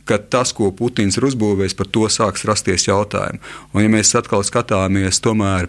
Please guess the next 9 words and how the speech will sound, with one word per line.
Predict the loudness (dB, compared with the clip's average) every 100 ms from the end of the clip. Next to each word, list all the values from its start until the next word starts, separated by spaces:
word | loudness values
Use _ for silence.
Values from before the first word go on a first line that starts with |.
| -2
pēdējo | 0 2 2 0 2 2 0 0
gadu | 0 0 0 0 0
lielākos | 2 2 2 2 0 -2 -2 -2 -2 -2
protestus | -2 -2 -4 -2 -2 0
un | 2
demonstrācijas, | 2 2 -2 -2 0 0 0 -2 -4 -6 -10 -12 -8 -2
tad | 2
tās | 2 2 2
ir | 0